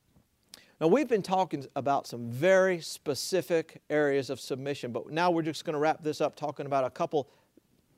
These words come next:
general areas, because this is a real broad area, isn't it?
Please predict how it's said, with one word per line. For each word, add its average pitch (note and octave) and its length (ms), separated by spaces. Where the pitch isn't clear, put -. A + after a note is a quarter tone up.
general F3 460
areas, G#2 480
because E3+ 260
this B3 200
is E3+ 100
a E3 60
real E3 180
broad D#3+ 420
area, C#3 380
isn't C#3+ 260
it? E3+ 140